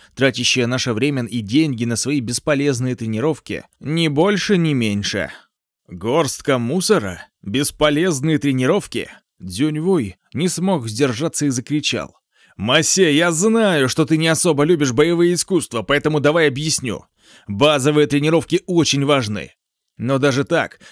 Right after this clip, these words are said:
не принижай этих людей. Невежество — не такой сильный грех, но позволять своему невежеству так говорить об этих людях неприемлемо.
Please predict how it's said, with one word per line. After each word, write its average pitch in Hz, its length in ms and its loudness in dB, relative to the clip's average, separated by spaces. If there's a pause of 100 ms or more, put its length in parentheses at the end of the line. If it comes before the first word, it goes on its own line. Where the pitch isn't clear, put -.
не 135 140 2
принижай 151 640 2
этих 139 220 -2
людей. 143 560 0 (500)
Невежество — 120 880 0
не 127 160 -2
такой 156 400 2
сильный 156 380 0
грех, 156 420 0 (180)
но 135 140 2
позволять 139 600 2
своему 139 320 0
невежеству 139 640 0
так 143 200 0
говорить 131 380 0
об 131 140 2
этих 131 200 -4
людях 156 360 0
неприемлемо. 151 880 -2